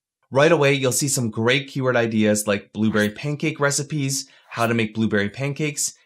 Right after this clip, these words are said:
and vegan blueberry pancakes, along with keyword metrics like search volume beside them.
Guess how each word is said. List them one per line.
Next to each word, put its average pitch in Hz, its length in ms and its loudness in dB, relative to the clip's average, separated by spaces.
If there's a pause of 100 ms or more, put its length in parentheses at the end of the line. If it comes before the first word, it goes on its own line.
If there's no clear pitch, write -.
(100)
and 135 180 0
vegan 131 460 0
blueberry 104 380 0
pancakes, 98 560 -8 (100)
along 113 340 0
with 117 180 -4
keyword 135 340 -4
metrics 107 420 -2
like 101 140 -4
search 123 360 -4
volume 120 320 0
beside 95 400 -4
them. - 180 -16